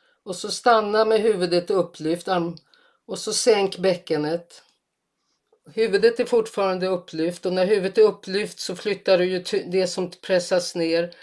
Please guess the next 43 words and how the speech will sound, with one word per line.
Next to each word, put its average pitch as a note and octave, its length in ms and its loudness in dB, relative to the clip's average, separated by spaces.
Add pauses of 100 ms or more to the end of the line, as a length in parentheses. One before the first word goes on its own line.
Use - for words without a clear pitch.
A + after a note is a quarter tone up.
(240)
Stanna G#3+ 480 -4
med A#3 160 -2
huvudet F#3 460 0
upplyft E3+ 640 -6
och F3+ 80 -4
sänk A3 480 0
och G3+ 120 4
höj F#3 260 -2
bäckenet E3+ 640 -2
några D#3 260 -4
gånger. D3+ 440 -6 (1800)
Se A#3 200 0
om A#3 80 0
du B3 80 -4
kan A#3+ 220 2
göra G3+ 340 6
det, F3 140 4
om F3+ 160 6
du G3+ 120 -2
gör G#3 120 2
ryggen G3 380 -2
rund. E3+ 340 2 (260)
<clears throat> F3 260 0
En G#3+ 180 4
del C4 260 8
av F#3 280 2
er F3+ 280 2 (720)
är G3+ 60 -6
så A3 200 2
pass C4 220 0
stela F#3+ 460 4
i F#3+ 60 0
bröstkorgen F3 640 2
så F#3 120 -6
när F#3+ 120 2
ni F#3+ 120 2
lyfter A3+ 400 2
bäckenet F3+ 580 2
så F3+ 240 0
sjunker G3+ 480 -2
ni G3+ 220 -2
med G#3 180 -4
huvudet. D#3+ 520 -2